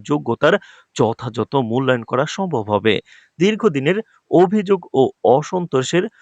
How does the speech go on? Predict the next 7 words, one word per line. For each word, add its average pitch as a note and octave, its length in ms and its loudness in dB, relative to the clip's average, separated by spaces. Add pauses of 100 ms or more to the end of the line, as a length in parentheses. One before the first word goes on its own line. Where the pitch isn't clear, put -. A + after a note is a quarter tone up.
সমাধান B2 460 -2
হবে। A2 260 0 (160)
এছাড়াও C#3 400 -2
নতুন D3 240 -6 (100)
কাঠামোতে B2+ 560 -2 (420)
অবসর F#3+ 460 2
সুবিধা E3 400 -2